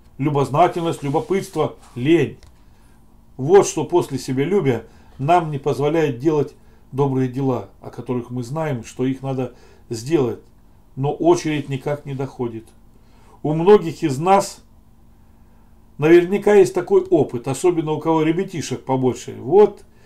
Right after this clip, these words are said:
сидит ребятня за столом, и ты говоришь, что надо сделать вот это, все замерли. Ты говоришь: «Так, Ванюша,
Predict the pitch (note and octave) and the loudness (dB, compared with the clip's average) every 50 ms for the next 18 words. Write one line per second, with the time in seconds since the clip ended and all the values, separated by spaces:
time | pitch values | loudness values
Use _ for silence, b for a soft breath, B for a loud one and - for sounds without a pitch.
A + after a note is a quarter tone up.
0 | b b b - - D3 D3+ D#3 F#3+ F#3 - D3 C#3 C3 C3 C3+ C3+ C#3+ D#3+ D3+ | b b b -10 -6 -6 -4 -4 -4 -4 -2 -2 -2 0 0 0 -2 -2 -2 -2
1 | C#3+ A2+ B2 A#2+ - - C3+ B2+ C3+ E3 F#3 F#3+ F#3 E3 D3 - - b b b | -2 -2 -4 -6 -6 -4 -2 0 4 6 6 4 4 2 -6 -12 -18 b b b
2 | b b b b b b b b b b b C3 C3+ C3+ - F3 F3 D3 D#3+ E3 | b b b b b b b b b b b -4 -2 2 2 2 2 2 2 2
3 | E3 D#3+ C#3+ - - - - - - - - C3+ C3+ C#3+ C#3+ C3 C3 C3 A2 G#2+ | 2 2 0 -4 -8 -12 -18 -20 -16 -10 -6 -6 -2 -2 -2 -2 -2 -4 -4 -2
4 | C3+ C3+ B2+ A#2+ A2+ - A#2 A2 - - E3+ F3+ F#3 F3+ - C#3+ A#2+ - - _ | -2 -2 -2 -2 -4 -8 -10 -10 -2 2 4 4 4 2 -2 -4 -4 -6 -8 _
5 | _ _ _ _ _ _ _ _ - - - D#3 E3 C#3+ B2+ C3+ A#2+ A2 G#2+ G2 | _ _ _ _ _ _ _ _ -14 -6 0 0 2 2 4 2 0 0 -4 -8
6 | F#2+ F#2 F#2 - _ _ _ _ _ - D3+ C#3+ C#3+ D#3 C#3+ C3+ - - - b | -12 -16 -20 -20 _ _ _ _ _ -8 -6 -4 -2 -2 -2 -2 -4 -6 -16 b
7 | b b b b b b b - E3+ F#3 G3 G3 F#3+ D#3 D#3+ D#3+ D#3 D3 C3 - | b b b b b b b 2 6 6 6 6 4 0 -2 -2 -2 -6 -8 -8
8 | - A#2+ - | -10 -12 -12